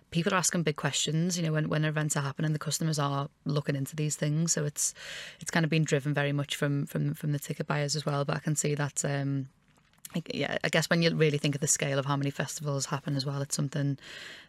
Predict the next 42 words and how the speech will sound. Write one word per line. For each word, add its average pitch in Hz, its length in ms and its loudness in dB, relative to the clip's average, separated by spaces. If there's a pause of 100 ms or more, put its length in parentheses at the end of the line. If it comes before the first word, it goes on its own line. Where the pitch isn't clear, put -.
that 143 160 -2
does, 143 260 -2
um, 135 460 -2 (220)
that 143 120 -2
does - 160 -4
need 139 160 0
to - 80 -4
change. 143 580 0 (680)
I - 40 0
feel 202 160 4
like 226 120 4
a 247 40 2
theme 180 380 2
throughout 185 260 4
your 180 100 4
whole 160 400 4 (260)
journey 156 360 4
has 170 160 2
really 165 160 4
been 156 480 2 (160)
right 156 180 4
place, 151 380 2
right 151 160 2
time, 147 480 4
domino 151 280 4
effect, 143 540 0 (120)
Gareth 156 280 2
Cooper 156 240 0
usually 151 320 2
popping 156 300 0
up 165 160 2
with, 185 240 6
with 202 160 6
something 202 500 8
at 208 140 6
some 202 260 6
point. 180 420 6 (440)
Have 185 100 4
you 196 140 6
had 196 160 6
any, 196 480 6
um, 170 460 6